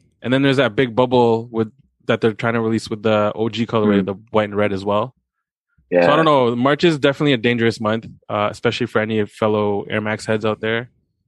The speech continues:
Speaker 1: And, uh, yeah, no, these are, these are dope, man. Um, I'm down for these. These would be a dope summer shoe too. So I'm gonna say super cute for now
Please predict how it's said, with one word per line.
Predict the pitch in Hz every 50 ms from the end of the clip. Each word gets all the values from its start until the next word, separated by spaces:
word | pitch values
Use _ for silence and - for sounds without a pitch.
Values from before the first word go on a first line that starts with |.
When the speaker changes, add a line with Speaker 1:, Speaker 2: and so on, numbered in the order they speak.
| _ _ _ _ -
Speaker 1:
And, | 113 104 104 104
uh, | 101 98 101 98 98 98 95 - -
yeah, | 113 117 117 117
no, | 120 110 107
these | 117 120 131
are, | 131 127
these | 120 131 135 147
are | 147
dope, | 117 135 127 117
man. | 113 110 110 110 110 113 120 _ -
Um, | 107 110 107 107 117
I'm | 117 117
down | 110 120 123 123
for | - - 113
these. | 107 113 113 113 110 107 107 - - - - _ _ _
These | 113 117
would | 123 120
be | 127 123
a | 117
dope | 107 120 113 -
summer | - 117 110 113 101
shoe | - 110 104
too. | - - 110 104 98
So | - - 104 98 101 101 107 _ _ _ _ _ _ _ _ - - - - - - - - - - - - - _ _ -
I'm | 135 151 170
gonna | 175 180 180
say | 147 160 185 170 170 170 165 160
super | 135 - - 165 139 160 151
cute | - - 170 165 147 -
for | 151 139
now | 135 131 127 135 151 170 170 -